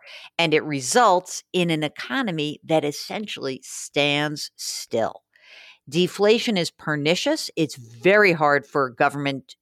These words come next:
to spur action from the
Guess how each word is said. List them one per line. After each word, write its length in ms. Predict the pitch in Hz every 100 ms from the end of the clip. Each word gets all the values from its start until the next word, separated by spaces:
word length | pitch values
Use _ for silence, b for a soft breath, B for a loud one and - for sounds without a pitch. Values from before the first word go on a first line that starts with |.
| -
to 480 | 156 139 135 131 -
spur 600 | - - - 185 170 156 -
action 600 | 143 147 - 156 139 131
from 680 | - - 175 170 165 165 160 b b b
the 420 | - 147 143 139